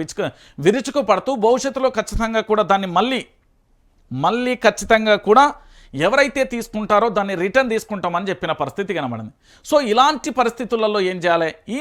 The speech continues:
నేపథ్యంలో వీళ్ళందరూ ఏం చేసిందంటే దాన్ని ఎకో పార్కుగా మార్చేసి దాని మీద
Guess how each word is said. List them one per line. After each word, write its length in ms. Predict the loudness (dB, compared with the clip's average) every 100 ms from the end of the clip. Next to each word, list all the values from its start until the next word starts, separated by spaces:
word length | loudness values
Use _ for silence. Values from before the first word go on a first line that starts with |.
| -2
నేపథ్యంలో 480 | 0 0 0 -2 -2
వీళ్ళందరూ 360 | 0 0 0 -2
ఏం 60 | 0 -2
చేసిందంటే 460 | -2 -4 -2 0 2
దాన్ని 180 | 2 2 0
ఎకో 160 | 2 2 4
పార్కుగా 400 | 4 4 -4 -4
మార్చేసి 380 | -4 -4 -8 -4 0
దాని 120 | 2
మీద 100 | 2